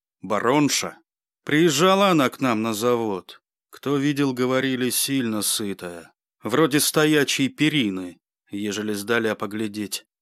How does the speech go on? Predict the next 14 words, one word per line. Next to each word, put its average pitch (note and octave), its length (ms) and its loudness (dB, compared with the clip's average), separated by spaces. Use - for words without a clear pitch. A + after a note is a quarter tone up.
И - 100 -6
почему-то F3 480 2
эта D#3+ 240 4
тетка E3 440 0
Каролина D3 600 2
считалась D3+ 760 0
понимающей C3+ 1080 2
в - 40 -8
фигурном A#2 720 -4
литье. G#2 600 -8
Как G2+ 220 -8
новую A2 420 0
модель A2 400 -2
выбирать, A2+ 680 -2